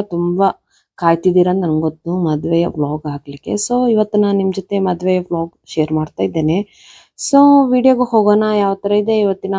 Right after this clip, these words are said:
ವ್ಲಾಗ್ ಅಂತ ನೋಡುವ. ಹಾಗೇನೇ ರಿದಾಸ್ ಕಿಚನ್ ಚಾನೆಲ್ ನಿಮ್ಗೆ ಇಷ್ಟವಾದ್ರೆ ಲೈಕ್ ಮಾಡಿ, ಶೇರ್ ಮಾಡಿ, ಕಾಮೆಂಟ್ ಮಾಡಿ,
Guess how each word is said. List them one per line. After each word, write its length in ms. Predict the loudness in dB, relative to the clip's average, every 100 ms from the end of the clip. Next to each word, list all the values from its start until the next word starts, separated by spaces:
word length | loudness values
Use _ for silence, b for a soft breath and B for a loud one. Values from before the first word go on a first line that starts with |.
| -2
ವ್ಲಾಗ್ 400 | 0 0 0 -2
ಅಂತ 180 | -4 -4
ನೋಡುವ. 320 | -2 -2 -2
ಹಾಗೇನೇ 560 | -4 -4 -6 -2 0 0
ರಿದಾಸ್ 400 | -2 -2 -4 -8
ಕಿಚನ್ 340 | -8 -2 0
ಚಾನೆಲ್ 300 | 2 2 2
ನಿಮ್ಗೆ 220 | 2 2
ಇಷ್ಟವಾದ್ರೆ 500 | -2 -4 -4 0 0
ಲೈಕ್ 240 | 0 -2 -4
ಮಾಡಿ, 180 | -6 -6
ಶೇರ್ 280 | -4 -2 -2
ಮಾಡಿ, 200 | -2 -4
ಕಾಮೆಂಟ್ 500 | -4 -2 -2 -2 -4
ಮಾಡಿ, 280 | -4 -2